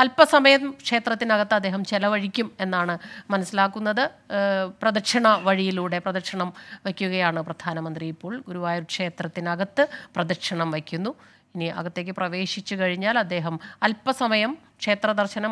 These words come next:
അതിനുശേഷം, ആ, തുലാഭാരത്തട്ടിനക-, അടുത്തെത്തിയാൽ അവിടെ താമര കൊണ്ടുള്ള തുലാഭാരമാണ് ഒരുക്കിയിട്ടുള്ളത്. അതിന് അല്പനിമിഷങ്ങൾ മാത്രം മതി. അതിനുശേഷമാണ് പ്രധാനമന്ത്രി പുറത്തേക്ക് ഇറങ്ങുക. ഇപ്പോൾ ക്ഷേത്ര ദർശനം നടത്തുന്നതിൻ്റെ ദൃശ്യങ്ങളാണ്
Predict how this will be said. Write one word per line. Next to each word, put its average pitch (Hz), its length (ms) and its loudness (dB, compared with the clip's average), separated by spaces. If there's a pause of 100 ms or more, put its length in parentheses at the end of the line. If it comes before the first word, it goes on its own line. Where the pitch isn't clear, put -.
അതിനുശേഷം, 196 580 -2 (420)
ആ, - 20 4 (640)
തുലാഭാരത്തട്ടിനക-, 202 1000 4 (180)
അടുത്തെത്തിയാൽ 196 720 2
അവിടെ 196 200 2 (300)
താമര 202 420 4
കൊണ്ടുള്ള 190 420 0
തുലാഭാരമാണ് 175 880 0 (300)
ഒരുക്കിയിട്ടുള്ളത്. 185 760 -4
അതിന് 254 220 2
അല്പനിമിഷങ്ങൾ 247 760 0 (100)
മാത്രം 190 320 -2
മതി. 175 180 -2 (400)
അതിനുശേഷമാണ് 277 840 6 (420)
പ്രധാനമന്ത്രി 190 640 0
പുറത്തേക്ക് 170 400 -8
ഇറങ്ങുക. 170 260 -4 (100)
ഇപ്പോൾ 175 180 -6 (320)
ക്ഷേത്ര 233 320 2 (120)
ദർശനം 202 380 -2 (240)
നടത്തുന്നതിൻ്റെ 180 600 -4
ദൃശ്യങ്ങളാണ് 165 600 -4